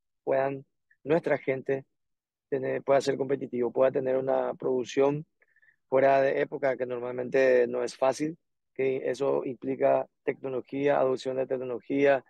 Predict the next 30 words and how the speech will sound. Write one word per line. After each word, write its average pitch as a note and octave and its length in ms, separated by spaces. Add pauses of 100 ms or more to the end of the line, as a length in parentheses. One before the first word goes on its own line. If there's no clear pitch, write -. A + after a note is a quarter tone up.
(420)
inversión C3+ 640
en C3+ 100
el B2 160
campo C3+ 500 (360)
y C3+ 80
un C3+ 80
compromiso C#3+ 520
serio C3+ 300
de C3+ 60
las C#3 120
organizaciones C3+ 840
que, C3 400 (500)
que C3 120
sí D3+ 200
quieran, C3+ 480 (540)
eh, A#2+ 760 (720)
eh, C3+ 220
que C#3 120
quieren D#3 280
trabajar, A2+ 380
¿verdad? F#2 220 (380)
Eh, B2+ 500
aparte, D3+ 800
tenemos C#3+ 640
una C3+ 280
situación C3 580
que A#2+ 220
es A2+ 60
muy C3 180
alentadora C#3 680